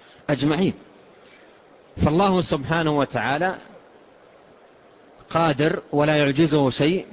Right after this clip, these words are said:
أن يجعل الناس كلهم على الهداية وعلى الاستقامة وعلى الديانة. قال: "ولو شاء ربك لجعل الناس أمة واحدة"، أمة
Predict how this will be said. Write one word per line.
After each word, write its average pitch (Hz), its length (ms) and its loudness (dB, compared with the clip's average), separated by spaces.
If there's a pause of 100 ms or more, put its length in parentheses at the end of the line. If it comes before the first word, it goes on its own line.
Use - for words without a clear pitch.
(760)
أن 160 160 2
يجعل 151 400 2
الناس 143 460 -2
كلهم 233 720 0
على 139 280 -2 (180)
الهداية 139 580 0
وعلى 131 520 -2 (180)
الاستقامة 139 840 -2
وعلى 131 360 -2 (160)
الديانة. 139 640 0 (920)
قال: 135 180 2
"ولو 170 260 2
شاء 139 320 -4
ربك 123 420 -2 (220)
لجعل 135 560 -2
الناس 127 520 -2 (240)
أمة 139 480 0
واحدة"، 98 460 -6 (500)
أمة 147 520 0